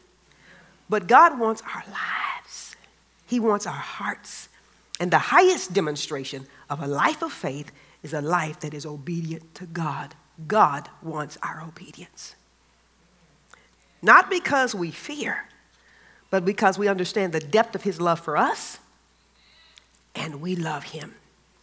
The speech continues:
And so there, there are words that are used. Um, when we consider two words, we read these out of the opening scriptures, endure and the word end. Endure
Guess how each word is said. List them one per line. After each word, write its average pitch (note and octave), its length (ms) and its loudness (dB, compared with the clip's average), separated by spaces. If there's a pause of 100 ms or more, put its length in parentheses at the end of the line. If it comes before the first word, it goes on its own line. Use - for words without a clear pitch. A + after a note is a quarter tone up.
(720)
And G#3+ 80 -4
so C4+ 140 2
there, A#3+ 180 2
there G#3+ 180 0
are G3+ 60 2
words A3+ 440 6
that F3 200 2
are E3+ 80 0
used. E3 560 -6 (240)
Um, - 360 -8 (1600)
when G#3+ 160 6
we B3 80 2
consider A3 340 0
two D4 240 -4
words, F#3+ 280 0
we F#3+ 80 -4
read G3+ 240 2
these F#3 200 -2
out E3+ 200 6
of D#3+ 80 -4
the D#3+ 100 -6
opening F#3 300 -4
scriptures, D3 520 -8
endure D#3+ 600 0 (200)
and D#3+ 120 -4
the D3+ 80 -2
word D3 280 -4
end. C#3 380 -10 (480)
Endure D#3 600 -4